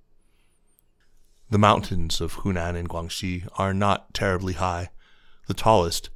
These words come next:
Kitten Peak, tops out around seven thousand feet, but they are rugged. By early June, the brutal summer has already set in,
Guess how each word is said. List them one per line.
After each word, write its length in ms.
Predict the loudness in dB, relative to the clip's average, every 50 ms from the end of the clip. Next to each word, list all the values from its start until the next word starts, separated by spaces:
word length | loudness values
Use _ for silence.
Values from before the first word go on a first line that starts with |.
| -16 -14 -2
Kitten 320 | 0 0 2 2 0 -2
Peak, 400 | -2 0 -2 -2 -2 -2 -6 -14 -18 -20 _ _ _ -12 _
tops 320 | 2 4 4 4 4 2
out 160 | 2 2 4
around 360 | 2 2 0 -2 -2 -4 -4
seven 360 | -2 0 0 0 0 0 -2 0
thousand 480 | 0 0 0 0 0 0 -2 -6 -8
feet, 440 | -8 -6 -4 -4 -4 -4 -6 -10 -14 -14 -16 -16 -20 _ _ _ _ _ _ _ _ _
but 160 | 0 0 2
they 160 | 4 4 6 8
are 300 | 8 8 6 6 2 0
rugged. 460 | 0 0 0 0 -2 -8 -12 -14 -16 -20 _ _ _ _ _ _ _ _ _ _ _ _ _ _ _ _ _ -2
By 160 | 0 2 2
early 240 | 2 2 0 -2 -2
June, 460 | -4 -4 -4 -2 -2 -2 -2 -4 -6 -12 -20 -14 _
the 80 | -6 -6
brutal 380 | -4 0 0 0 2 0 0
summer 360 | -2 0 0 0 0 0 -2 -4
has 180 | -4 -6 -4
already 320 | -4 -4 -4 -4 -6 -6 -8
set 280 | -6 -6 -6 -6 -6
in, 200 | -6 -6 -8 -10